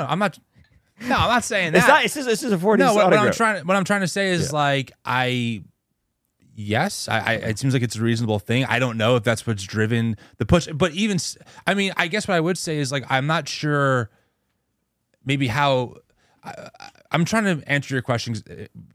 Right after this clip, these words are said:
Speaker 1: being asked a question I've never really been asked before.
Speaker 2: Sure.
Speaker 1: So I'm, that's why I'm kinda stuttering
Speaker 2: Sure.
Speaker 1: here. But I guess what I, I would say is, like, as far as I'm aware, uh, abortion is still, like, you know, the majority are still in favor of having some access to abortion rights, we can say, in
Speaker 2: Correct.
Speaker 1: some way, shape, or form.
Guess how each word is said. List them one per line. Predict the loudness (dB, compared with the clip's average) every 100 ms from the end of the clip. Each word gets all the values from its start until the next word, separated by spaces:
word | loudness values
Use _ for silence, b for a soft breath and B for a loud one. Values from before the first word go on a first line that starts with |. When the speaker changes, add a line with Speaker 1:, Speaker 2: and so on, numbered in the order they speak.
| _ -6
Speaker 1:
being | -2 -2
asked | -2
a | -2
question | -4 -2
I've |
never | -2 -2
really | -2 -4
been | -4
asked | -4 -6
before. | -8 -12 -8
Speaker 2:
Sure. | -4 -2
Speaker 1:
So |
I'm, | 0 2
that's | 2 0
why | -2
I'm | -4
kinda | -6 -6
stuttering | -4 -4 -2
Speaker 2:
Sure. | -2
Speaker 1:
here. | -2
But | 0 -2 B B B
I | -2
guess | -2 -2
what | -2
I, | -2 0
I | -2
would | -2
say | -4 -4
is, | -4
like, | -4
as | -6
far | -4 -4
as | -2
I'm | -2
aware, | -2 -2 0 2 2 0 -2 -6 b b 0
uh, | 4 4 4 0 -2
abortion | -4 0 2 0 0 -2 0
is | 0 -2 -6
still, | -4 -2 0
like, | 0 0 0 0 -4 -20 _ _ _ _ _
you | -4 0
know, | 2 0 -2 -10 _ _ _ -16
the | -12 -6 -2
majority | 0 2 2 2 0
are |
still | -2 -2
in | -4
favor | -2 -2
of | -2
having | -2 -2
some | -4 -4 -4
access | -4 -6 -6
to | -4
abortion | -4 -6 -8
rights, | -8 -8
we | -12
can | -12
say, | -12 -10
in | -4
Speaker 2:
Correct. | -2
Speaker 1:
some | -2
way, | -4
shape, | -6 -10
or |
form. | -12 -14 -14